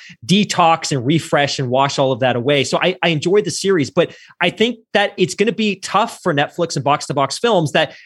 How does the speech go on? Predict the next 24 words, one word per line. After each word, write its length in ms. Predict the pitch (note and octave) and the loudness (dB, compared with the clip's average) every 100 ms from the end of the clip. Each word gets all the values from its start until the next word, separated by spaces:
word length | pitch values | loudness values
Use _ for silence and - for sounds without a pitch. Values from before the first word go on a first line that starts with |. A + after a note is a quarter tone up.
| _ | _
they're 140 | F#3 | 0
never 300 | E3+ G#3 A#3+ | 2 2 0
gonna 160 | A#3 G3+ | -2 -2
be 100 | E3+ | 0
able 160 | F#3+ D3+ | 0 -2
to 60 | |
satisfy 640 | - D#3 D#3+ D3+ - C3+ A#2+ _ - | -2 0 -2 -2 -2 -2 -2 _ -6
any, 340 | D#3 E3+ C#3+ | 0 2 2
everybody, 460 | D#3 D3+ B2+ A2 G2 | 0 0 0 -2 -2
right? 220 | B2+ E3 | -2 0
You 80 | F3 | 0
have 100 | F#3+ | 0
ten 220 | - F#3+ | -2 -2
episodes 440 | F#3 F3+ - C3+ B2 | -2 -4 -2 -2 0
and 120 | F#3 | -4
some 240 | D3+ - B3 | -2 -2 0
of 80 | D4+ | 0
them 120 | G3 | 2
are 60 | |
as 60 | D3 | 0
short 240 | - F#3 | 0 0
as 120 | C#3 - | -2 -4
twenty-seven 640 | - D3 A#2+ C#3 A#2+ A#2 | -6 -4 -2 -2 -2 -4
minutes. 320 | B2 F#2+ - | -4 -6 -10